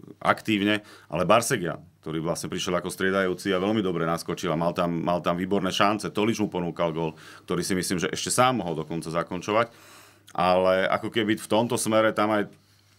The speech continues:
Možno, že je tam tá atmosféra lepšia, že si viac tí chalani nejako veria, posúvajú si, doprajú si dokonca jeden druhému. A áno, áno, vyzerá to, vyzerá to oveľa lepšie a tým pádom aj pre trénera Weissa je to jednoduchšie. Sám povedal,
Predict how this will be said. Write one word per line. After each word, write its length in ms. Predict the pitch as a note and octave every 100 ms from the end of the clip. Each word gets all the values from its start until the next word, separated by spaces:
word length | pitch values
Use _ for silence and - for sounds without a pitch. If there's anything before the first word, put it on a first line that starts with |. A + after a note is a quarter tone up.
| A2+
Možno, 160 | C#3
že 160 | D3 C#3+
je 80 | C3
tam 160 | B2+
tá 160 | A#2+ G#2
atmosféra 480 | - A2 F#2 F2+ D#2+
lepšia, 320 | D#2+ - F2 D#2+
že 80 |
si 80 | D#2+
viac 240 | F#2 G2 F#2
tí 160 | - F#2
chalani 400 | F#2+ F#2 F#2 F2+
nejako 320 | F2+ F2 F#2
veria, 480 | F2+ G#2 A#2+ G#2+ F#2+ - - -
posúvajú 480 | G2+ G#2 B2+ G#2 F#2+ F2
si, 80 | F#2+
doprajú 480 | A#2 E3+ D3+ A2+
si 80 | F#2
dokonca 480 | F2+ F2 F2 E2 F2
jeden 240 | F2+ F#2
druhému. 480 | F2 F#2 G#2+ G#2+ A2 G#2+ - - -
A 140 | - F2 F2 F2 F2 F2 F2 D#2+ D#2
áno, 240 | A2+ C3+ G2+
áno, 160 | A2 F#2
vyzerá 320 | A2 A#2+ A2+
to, 240 | - G2
vyzerá 320 | G2 A#2 A2 G2+
to 80 |
oveľa 400 | G2+ G#2 G#2 F#2+
lepšie 240 | G2+ - A2+
a 80 | G2+
tým 160 | A2+
pádom 400 | F#2+ G2+ G#2 G#2+
aj 80 | G2
pre 80 | F2+
trénera 400 | F2+ G#2 G#2 G2
Weissa 400 | G2 G2+ G#2 - - -
je 80 | G2+
to 160 | A#2 A2+
jednoduchšie. 400 | A#2 F2+ E2 F2
Sám 240 | G#2+ G2+
povedal, 480 | G#2 A2 G#2 G2